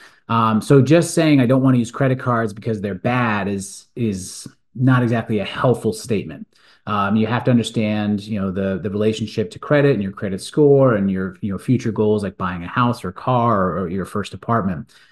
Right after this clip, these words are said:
Um, so, but you also wanna be very aware of the dangers of overspending on the credit card. So, um, the other, you know, so if you kinda take that, if you're the type of individual that's very disciplined,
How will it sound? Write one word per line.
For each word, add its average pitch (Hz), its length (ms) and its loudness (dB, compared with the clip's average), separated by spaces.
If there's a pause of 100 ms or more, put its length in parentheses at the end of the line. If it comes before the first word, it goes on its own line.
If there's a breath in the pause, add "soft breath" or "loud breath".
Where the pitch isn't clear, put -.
(160 soft breath)
Um, 98 540 -2 (100)
so, 143 220 4
but 135 220 0
you 143 200 8
also 139 240 6
wanna 123 220 4
be 110 80 0
very 127 240 0
aware 110 360 -2
of 131 240 -2
the 113 60 -4
dangers 104 420 -4
of 104 180 -2
overspending 101 640 -4
on 87 100 -10
the 92 60 -10
credit 90 320 -8
card. - 320 -14 (600 loud breath)
So, 143 460 6
um, 123 640 4 (1160)
the 131 180 6
other, 185 360 6
you 131 140 2
know, 123 60 -4
so 147 120 2
if 135 180 6
you 123 80 0
kinda 190 300 2
take 220 280 2
that, 127 180 0
if 127 100 -4
you're 208 80 2
the 214 80 0
type 175 200 -2
of 135 100 -4
individual 143 400 2
that's 110 180 -4
very 113 180 -2
disciplined, 135 540 0